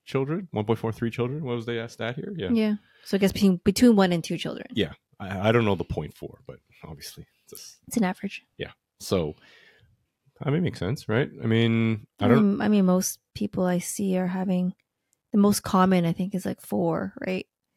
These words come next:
Speaker 2: I've seen.
Speaker 1: Four kids is the most
Speaker 2: No, no, no. I
Speaker 1: common?
Speaker 2: mean, like, four as a family. Sorry. I mean,
Speaker 1: Oh.
Speaker 2: when four as a family.
Speaker 1: Well,
Speaker 2: Everything's a family of four. Tickets, family of four. <laughs>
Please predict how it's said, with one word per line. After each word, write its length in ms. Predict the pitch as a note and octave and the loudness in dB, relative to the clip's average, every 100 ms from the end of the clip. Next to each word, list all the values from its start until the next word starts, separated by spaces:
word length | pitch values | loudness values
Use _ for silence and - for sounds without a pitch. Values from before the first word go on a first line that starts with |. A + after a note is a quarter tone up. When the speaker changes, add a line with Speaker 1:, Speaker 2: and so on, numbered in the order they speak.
| _ _ _ | _ _ _
Speaker 2:
I've 140 | - F3+ | -6 -4
seen. 300 | F#3 D#3 G#2 | -4 -2 0
Speaker 1:
Four 160 | A2+ | 0
kids 400 | - - F#2+ A#2 | -2 -2 -2 0
is 100 | G2 | -4
the 80 | F#2+ | 0
most 80 | F#2 | 4
Speaker 2:
No, 120 | A#3 | 6
no, 100 | B3 | 6
no. 60 | A#3 | 6
I 40 | G3+ | 6
Speaker 1:
common? 100 | F#3 | 4
Speaker 2:
mean, 140 | F3+ | 4
like, 180 | F3 - | 2 0
four 240 | - F#3 | 2 2
as 100 | F#3 | 2
a 60 | E3+ | -2
family. 420 | F3 D#3 - - | -4 -4 -4 -8
Sorry. 300 | - - - | -10 -12 -10
I 20 | G#3+ | -6
mean, 100 | G#3 | 0
Speaker 1:
Oh. 200 | A2 F#2 | 2 4
Speaker 2:
when 100 | G#3 | 0
four 240 | - F#3 | 0 -2
as 140 | - - | -2 -8
a 20 | |
family. 480 | - - - A3 _ _ _ _ _ - | -12 -10 -12 -12 _ _ _ _ _ 0
Speaker 1:
Well, 260 | A#2+ A#2 - _ - | 2 2 -2 _ -2
Speaker 2:
Everything's 320 | G#3 A3 G3 | 4 4 4
a 60 | F3 | 4
family 340 | F3+ E3 E3+ | 4 4 2
of 80 | D#3+ | 0
four. 400 | - D#3+ F#3 - - - | -2 -2 -4 -10 -20 -16
Tickets, 420 | - G3 G#3 - - | -4 0 0 -4 -2
family 380 | F3+ D#3+ E3 | 0 0 0
of 60 | F3 | -4
four. 340 | - E3 E3+ - - - | -6 -6 -6 -8 -12 -12
<laughs> 0 | - | -8